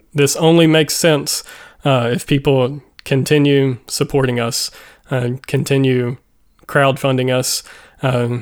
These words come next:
that's how we have the money to, <laughs> to print. It, it takes a lot of money,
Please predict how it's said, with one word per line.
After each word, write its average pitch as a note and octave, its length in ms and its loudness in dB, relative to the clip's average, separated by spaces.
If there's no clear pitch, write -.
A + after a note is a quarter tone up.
that's C3+ 560 -4
how C#3 640 0
we C3+ 540 0
have C#3+ 260 2
the C#3 80 2
money D3 380 2
to, C3+ 460 0
<laughs> - 40 -8
to C#3+ 140 -2
print. D#3 440 0
It, C3+ 220 -2
it D3+ 160 2
takes F3 320 0
a C#3+ 60 0
lot C#3 480 -2
of E3 60 0
money, D#3+ 340 2